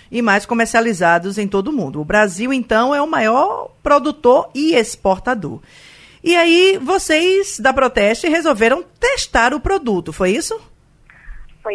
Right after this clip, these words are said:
Speaker 2: isso mesmo, né? Como vocês disseram, é raro a gente encontrar um brasileiro que não goste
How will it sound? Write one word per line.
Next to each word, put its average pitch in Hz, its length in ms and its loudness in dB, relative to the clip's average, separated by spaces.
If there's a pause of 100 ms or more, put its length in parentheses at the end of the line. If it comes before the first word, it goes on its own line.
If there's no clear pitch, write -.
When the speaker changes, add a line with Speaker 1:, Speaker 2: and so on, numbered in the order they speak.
Speaker 2:
isso 196 220 -10
mesmo, 185 420 -8
né? 190 240 -14
Como 214 200 -12
vocês 208 360 -20
disseram, 214 460 -8
é 233 80 -16
raro 220 320 -2
a 254 60 -6
gente 247 220 -20
encontrar 220 380 -6
um - 40 -6
brasileiro 208 480 -6
que 220 120 -20
não 220 160 -12
goste 196 240 -2